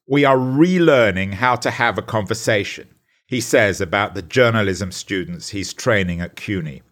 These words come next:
And these students will, I hope, come out of cuny able to provide what Jeff calls the fact stacks to educate communities into having civic discussion.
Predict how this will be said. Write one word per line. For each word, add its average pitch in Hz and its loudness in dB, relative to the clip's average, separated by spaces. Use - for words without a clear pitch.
And 120 0
these 175 2
students - -6
will, 170 4
I 101 2
hope, 82 -4
come 139 -2
out 185 2
of 127 -4
cuny 95 -2
able 156 4
to - -6
provide 135 2
what 139 2
Jeff 135 0
calls 131 -2
the 123 0
fact - -8
stacks - -6
to - -2
educate 147 0
communities 98 -4
into 110 -2
having 101 -2
civic - -2
discussion. - -6